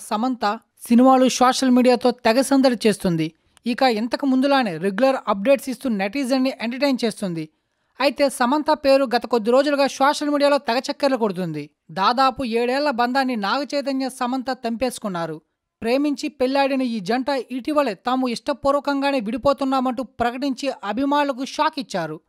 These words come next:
ఇక సమంత నాగ చైతన్యం విడిపోవడాన్ని ఇప్పటికీ కొందరు జీర్ణించుకోలేకపోతున్నారు. విడాకుల తర్వాత ఇద్దరు తమ కెరియర్‌లో బిజీగా ఉన్నారు.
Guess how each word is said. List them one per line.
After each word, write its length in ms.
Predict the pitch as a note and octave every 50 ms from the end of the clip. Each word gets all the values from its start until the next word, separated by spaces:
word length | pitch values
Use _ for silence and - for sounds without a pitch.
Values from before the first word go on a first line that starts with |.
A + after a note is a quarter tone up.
| _ _ _ _
ఇక 100 | G#3+ - A#3+
సమంత 400 | - A#3+ A#3 B3+ D#4 D4+ - D4+ C#4+
నాగ 220 | A3 G3 A3 C4 D4+
చైతన్యం 480 | - - D4 C4+ - D4+ C#4+ C#4+ C#4+ C4
విడిపోవడాన్ని 580 | F#3+ G#3 C4 - D4 C#4+ C#4+ C#4 D4+ D#4 D4+ B3
ఇప్పటికీ 420 | G#3 A3 - - D4+ D#4 - D4+ B3
కొందరు 300 | - - B3 B3 B3 G3+ E3
జీర్ణించుకోలేకపోతున్నారు. 1120 | D#3+ A#3+ C4+ D4+ D4+ C#4 - - C4+ B3+ A#3+ G3+ F#3 G3+ G3 - F#3+ F3 E3+ D#3 D#3 D#3+ D#3+ _ _ _ _ _ _
విడాకుల 360 | F#3 G#3 A3+ C4+ C4+ C4+ C#4+ C#4
తర్వాత 340 | - C#4 C4+ C4+ C#4 C4+ C4
ఇద్దరు 300 | A3 A3 G#3 C4+ C#4 C#4
తమ 200 | - C4 A#3+ A#3+
కెరియర్‌లో 480 | - - A#3+ A#3+ B3+ C#4+ C#4+ C4 C#4 A#3+
బిజీగా 440 | F3+ F3 A3 G3+ A#3 C#4 C4+ C#4 C4+
ఉన్నారు. 360 | B3 A3 G3 F3+ E3+ D#3 D#3